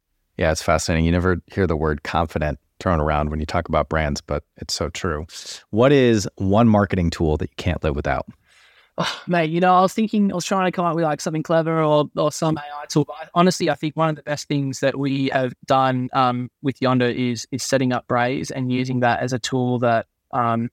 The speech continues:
Speaker 2: it has genuinely changed the way that we do marketing and, and was a huge problem when I was at Monzo and Wise. We never really got our C R M stuff set up properly, and we committed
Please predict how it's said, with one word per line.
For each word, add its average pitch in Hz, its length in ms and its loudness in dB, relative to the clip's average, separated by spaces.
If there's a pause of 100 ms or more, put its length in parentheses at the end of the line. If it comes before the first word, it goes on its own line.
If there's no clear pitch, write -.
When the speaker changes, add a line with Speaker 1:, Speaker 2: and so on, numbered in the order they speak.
(160)
Speaker 2:
it 160 120 2
has 160 120 0
genuinely 131 440 0
changed 123 460 -2
the 123 80 0
way 120 240 2
that 117 160 -4
we 123 220 2
do 120 220 -2
marketing 120 560 0
and, 117 220 -2
and 123 220 -2
was 123 120 -4
a - 40 -8
huge 170 340 -2
problem 123 300 0
when 123 100 2
I 120 80 4
was 120 120 0
at 117 60 -6
Monzo 123 320 2
and 120 100 0
Wise. 120 300 4
We 123 100 0
never 135 220 2
really 120 220 0
got 123 160 2
our 123 100 2
C 123 180 0
R 120 100 4
M 120 120 2
stuff 120 240 0
set 123 140 -2
up 110 120 2
properly, 123 400 0
and 123 140 -4 (400)
we 147 140 4
committed 127 480 0